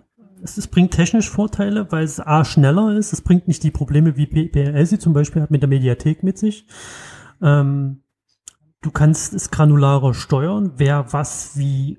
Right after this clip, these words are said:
wo darf, wie was wo aussieht. Du kannst zum Beispiel pro Sprache andere Layouts laden, weil du einfach ein anderes Theme aktivierst in, in Deutsch oder Dänisch und dann könntest du das auch kulturell beeinflussen, wie dein Blog aussieht.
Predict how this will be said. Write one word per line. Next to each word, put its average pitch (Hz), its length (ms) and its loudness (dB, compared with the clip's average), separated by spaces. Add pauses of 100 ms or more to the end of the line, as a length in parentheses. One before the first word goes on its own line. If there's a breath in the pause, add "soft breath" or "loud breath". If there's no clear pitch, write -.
(140)
wo 139 320 -4
darf, 147 480 -2
wie 151 280 -2
was - 420 -4
wo 139 180 -2
aussieht. 175 360 -2
Du 151 60 -6
kannst - 280 0
zum 156 100 0
Beispiel 139 260 -4
pro - 320 -2
Sprache 151 480 -2
andere 143 320 4
Layouts 165 520 2
laden, 180 480 0
weil 135 120 0
du 143 100 -2
einfach 147 240 -2
ein 139 80 0
anderes 143 380 0
Theme 196 280 4
aktivierst 156 580 -2
in, 143 400 -4
in 170 220 -8
Deutsch 165 340 -2
oder 135 140 -4
Dänisch 180 440 -2
und 143 80 -2
dann 139 100 -4
könntest 143 260 -2
du - 20 2
das 139 120 -2
auch 151 160 -6
kulturell 147 520 2
beeinflussen, 185 680 -2
wie 175 80 -4
dein 175 180 -2
Blog 170 200 -2
aussieht. 185 420 -4